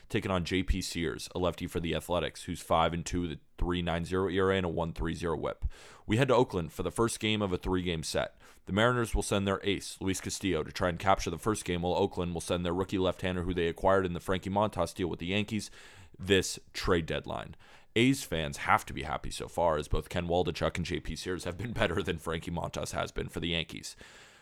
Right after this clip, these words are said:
This game should be very low scoring for a couple of reasons. First, Luis Castillo should dominate. He got touched up by the A's in his last start against them on August twenty-first,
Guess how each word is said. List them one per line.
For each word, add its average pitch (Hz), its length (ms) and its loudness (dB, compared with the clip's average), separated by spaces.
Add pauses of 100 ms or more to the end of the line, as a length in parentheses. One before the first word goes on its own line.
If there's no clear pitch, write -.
(120)
This - 180 -2
game 120 220 4
should 107 180 -2
be 95 100 0
very 95 340 4
low 95 220 4
scoring 87 400 -2
for 80 180 -2
a 76 40 0
couple - 400 -2
of 73 140 -4
reasons. - 580 -8 (180)
First, - 600 4 (160)
Luis 98 280 0
Castillo 87 340 -2
should 80 180 -6
dominate. 71 440 -4 (300)
He 104 120 0
got 110 160 6
touched 120 300 4
up 107 180 8
by 95 140 6
the 90 140 2
A's 90 200 2
in 87 80 -4
his 85 120 -4
last 85 200 2
start 85 160 0
against 85 280 -6
them 82 120 -4
on 80 100 0
August 82 300 -2
twenty-first, 104 600 -2